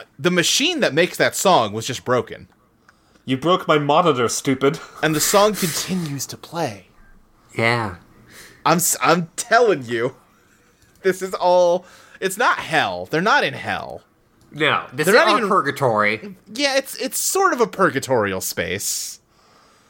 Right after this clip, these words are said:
Speaker 2: That
Speaker 1: You know,
Speaker 2: fucking,
Speaker 1: again,
Speaker 2: that,
Speaker 1: it's
Speaker 2: that
Speaker 1: kinda just the good place.
Speaker 3: Yeah.
Speaker 2: Or, or it's that, like,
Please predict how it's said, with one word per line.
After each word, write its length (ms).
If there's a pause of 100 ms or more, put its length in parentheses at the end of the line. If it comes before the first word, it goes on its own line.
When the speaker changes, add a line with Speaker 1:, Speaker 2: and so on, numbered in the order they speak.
(320)
Speaker 2:
That 100
Speaker 1:
You 60
know, 160
Speaker 2:
fucking, 380 (420)
Speaker 1:
again, 220
Speaker 2:
that, 100
Speaker 1:
it's 160
Speaker 2:
that 240
Speaker 1:
kinda 160
just 260
the 80
good 240
place. 680 (300)
Speaker 3:
Yeah. 600
Speaker 2:
Or, 440 (140)
or 480 (240)
it's 220
that, 380
like, 280